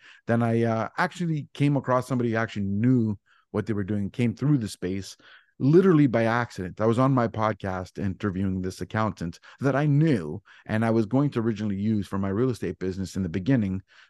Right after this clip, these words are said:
but I, I chose somebody else. But anyways, I ended up getting him on my podcast,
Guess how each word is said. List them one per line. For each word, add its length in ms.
but 200
I, 160
I 60
chose 260
somebody 340
else. 240
But 120
anyways, 340
I 80
ended 180
up 100
getting 220
him 140
on 140
my 140
podcast, 720